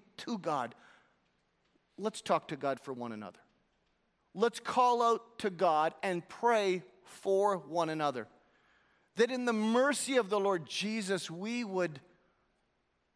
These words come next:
experience renewed freedom in Christ, to live in the healing of Jesus in our hearts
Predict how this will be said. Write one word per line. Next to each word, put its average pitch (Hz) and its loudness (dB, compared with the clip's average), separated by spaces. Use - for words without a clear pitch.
experience 202 -2
renewed 180 -2
freedom 185 -6
in 156 -6
Christ, 170 -4
to 165 -4
live 170 -2
in 165 -4
the 147 -4
healing 175 -6
of 127 -6
Jesus 151 -8
in 151 -6
our 127 -6
hearts - -8